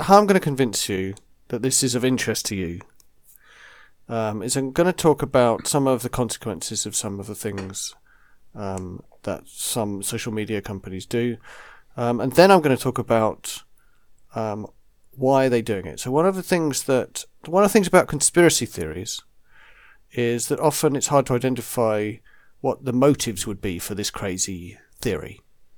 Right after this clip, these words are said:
So I'm gonna try and explain to you that there are clear and obvious and not,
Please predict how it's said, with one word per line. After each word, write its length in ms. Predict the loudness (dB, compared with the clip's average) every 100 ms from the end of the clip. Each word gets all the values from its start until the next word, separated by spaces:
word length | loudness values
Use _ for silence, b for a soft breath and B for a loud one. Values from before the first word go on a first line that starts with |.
| -20 _ B B B B B B -6
So 160 | 0
I'm 80 | 0
gonna 140 | 0 0
try 160 | 4
and 80 | 4
explain 340 | 2 2 2 2
to 120 | 0
you 60 | 0
that 140 | 2
there 140 | 2
are 60 | 2
clear 380 | 2 2 4 4
and 80 | 2
obvious 440 | 2 2 0 0
and 220 | -2 0
not, 400 | 0 -2 -6 -14